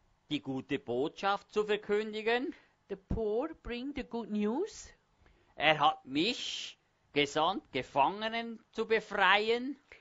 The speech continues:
Speaker 2: He sent me to set free the, the are in captivity,
Speaker 1: auszurufen und Blinde das Gesicht, Zerschlagene in Freiheit hineinzusenden.“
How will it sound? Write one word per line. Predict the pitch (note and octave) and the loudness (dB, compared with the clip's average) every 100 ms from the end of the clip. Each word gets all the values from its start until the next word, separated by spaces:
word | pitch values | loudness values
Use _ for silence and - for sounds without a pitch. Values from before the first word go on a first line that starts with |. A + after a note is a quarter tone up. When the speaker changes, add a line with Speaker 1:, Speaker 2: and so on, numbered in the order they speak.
| _ | _
Speaker 2:
He | A3+ C#4 | -8 -6
sent | - - A3+ B3 - | -4 -2 -2 -4 -8
me | C4+ | -10
to | B3 | -10
set | - A3+ G3+ | -4 -4 -4
free | - - A3 B3+ | -6 -6 -4 -4
the, | - - _ - | -6 -10 _ -6
the | F#3+ F3+ F3+ | -2 -2 -2
are | F#3 F#3 | -2 -4
in | F#3 F3+ | -4 -4
captivity, | G3+ F#3+ - G3+ B3 - C4 E4 - _ _ _ _ _ | -4 -4 -2 -2 -4 -6 -4 -4 -6 _ _ _ _ _
Speaker 1:
auszurufen | D3 F#3+ G3 - A3 A3+ A#3 - A#3+ A#3+ A3 | 4 4 2 0 2 4 2 -2 -2 -2 -2
und | C3+ B2 - | -10 -10 -2
Blinde | E3+ G#3+ A3 A3 A3+ | 2 2 0 2 2
das | G#3+ E3+ - - | 0 -4 -4 -8
Gesicht, | B2+ - F#3+ D#4 - - - - | -8 -4 -4 -4 -6 -10 -16 -4
Zerschlagene | D3 B2+ C#3+ D#3+ F#3+ G#3 G#3+ G#3+ - _ _ - | -2 -2 2 4 4 2 -4 -6 -8 _ _ -8
in | D3 | -8
Freiheit | C#3 A2+ B2 F3 F#3+ D#3+ F3 F#3 F3+ - | -6 0 4 6 4 2 2 2 0 -8
hineinzusenden.“ | D3 B2 A#2 D3+ E3+ - F3 D#3 G3 C3+ A2+ F#2+ F2 E2 | -6 2 4 4 2 -6 -10 2 4 4 0 -10 -12 -16